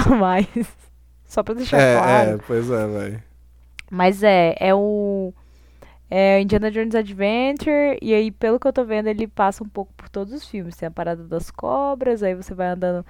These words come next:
Speaker 1: na mina, os fantasmas. Aqui, é ao vivo. <laughs> Ao vivo, imagens pra vocês,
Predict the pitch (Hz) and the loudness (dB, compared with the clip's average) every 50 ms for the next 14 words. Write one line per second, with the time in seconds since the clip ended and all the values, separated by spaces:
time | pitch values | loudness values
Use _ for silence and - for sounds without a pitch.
0 | - - - - - - 170 170 175 180 185 190 202 226 247 254 247 240 220 214 | -18 -20 -20 -20 -14 -10 -8 -6 -6 -6 -6 -6 -4 -4 -4 -4 -4 -4 -4 -6
1 | 208 - - - 175 180 170 - 190 190 202 220 226 226 226 233 226 220 226 233 | -8 -8 -8 -8 -8 -8 -8 -6 -4 -2 0 0 2 2 0 0 -2 -6 -8 -8
2 | 233 233 226 226 220 214 - - - - - - - - - - 214 - - - | -6 -6 -6 -6 -8 -10 -16 -20 -20 -18 -16 -10 -10 -6 -4 -2 -4 -2 0 0
3 | 185 226 269 254 226 233 254 254 240 208 190 208 202 175 196 214 175 - - - | 2 2 0 0 -2 -2 0 0 -2 -2 -2 -2 0 2 2 0 0 -4 -8 -8
4 | - - - - 330 - - 339 311 311 247 240 277 330 294 254 254 254 247 247 | -6 -4 -2 0 0 4 6 6 6 6 4 6 6 6 6 4 4 4 6 6
5 | 247 254 233 220 233 240 233 233 226 - 226 214 202 196 | 6 4 2 -2 -4 -2 -4 -4 -4 -2 -2 0 0 -2